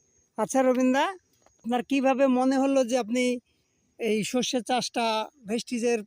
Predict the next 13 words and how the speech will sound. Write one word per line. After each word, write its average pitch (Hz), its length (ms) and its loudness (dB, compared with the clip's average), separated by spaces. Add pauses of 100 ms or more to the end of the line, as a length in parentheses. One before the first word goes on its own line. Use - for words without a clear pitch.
(120)
এই 214 180 -2
প্রোডাক্ট 226 420 -2
দিয়ে 233 180 0
আমি 226 160 0
চাষ 233 300 -4
করি, 226 200 -2
আপনার 220 320 -4
হঠাৎ 214 340 -6
কেন 254 260 -2
মনে 240 220 0
হলো 190 160 0
এই 175 60 -4
কথাটা? 175 420 -18